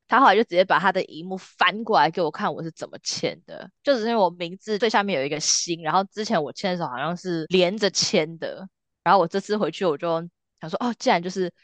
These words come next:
要写中文，我就想要写得好看一点。”所以我就是一笔一画的把它写出来，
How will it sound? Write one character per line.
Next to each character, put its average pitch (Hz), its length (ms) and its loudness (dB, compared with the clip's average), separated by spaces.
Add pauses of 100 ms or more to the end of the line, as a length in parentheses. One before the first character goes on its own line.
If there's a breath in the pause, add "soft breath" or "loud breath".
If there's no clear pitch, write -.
(120)
要 240 100 6
写 165 280 2
中 196 240 -2
文， 196 80 0
我 156 100 -4
就 196 100 -8
想 170 140 -2
要 185 60 -2
写 - 160 -10
得 - 80 -12
好 - 260 -4
看 - 240 0
一 175 40 -4
点。” - 120 -10
所 180 100 -8
以 147 40 -6
我 - 20 -12
就 170 100 -8
是 175 280 -8
一 240 100 -6
笔 175 300 -4
一 180 60 -4
画 180 280 6
的 147 100 -2
把 143 200 -2
它 156 60 -4
写 - 280 -6
出 151 300 -10
来， - 120 -10